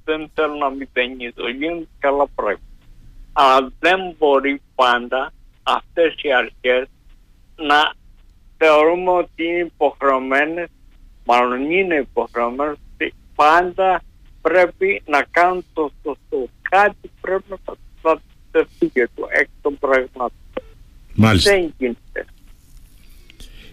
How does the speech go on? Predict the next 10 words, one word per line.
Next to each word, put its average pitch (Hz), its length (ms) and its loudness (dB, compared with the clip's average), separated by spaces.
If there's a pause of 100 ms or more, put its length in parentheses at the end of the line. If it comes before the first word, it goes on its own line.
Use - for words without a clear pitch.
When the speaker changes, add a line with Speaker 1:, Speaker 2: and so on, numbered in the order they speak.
(320)
Speaker 2:
Έχουμε 123 680 4
αξιοποιήσει 110 1200 2
όσο 117 500 2
θα 113 220 0
έπρεπε 113 640 0
το 101 580 -4
πολιτιστικό 104 600 -2
κέντρο, 113 600 2
κύριε 113 240 2
Βυσκαδουράκη; 117 800 2